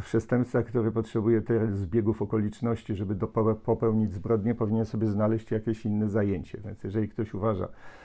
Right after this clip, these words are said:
że Rosjanie przeprowadzili zamach, który wymagał tylu pomyślnych zbiegów okoliczności, żeby się udał,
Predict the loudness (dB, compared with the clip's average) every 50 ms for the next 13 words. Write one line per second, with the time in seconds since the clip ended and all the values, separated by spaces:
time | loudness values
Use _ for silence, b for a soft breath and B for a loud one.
0 | B B B B B B B -6 -4 0 4 4 6 6 6 4 2 0 -2 -6
1 | B B B B B B B -2 0 -2 -2 0 0 2 2 4 4 2 0 0
2 | -2 -4 -2 -2 0 0 0 0 0 2 2 2 2 4 2 2 2 2 0 0
3 | -4 -6 -4 -2 -2 0 0 2 2 2 2 2 0 0 2 4 6 6 6 6
4 | 4 4 4 4 4 2 0 -2 -2 -2 -2 -2 -6 -12 -10 -8 -6 0 2 2
5 | 4 4 2 0 0 -2 -2 -2 -4 -4 -4 -4 -4 -4 -2 -2 -2 -2 -2 -2
6 | -4 -2 0 0 2 2 2 2 0 0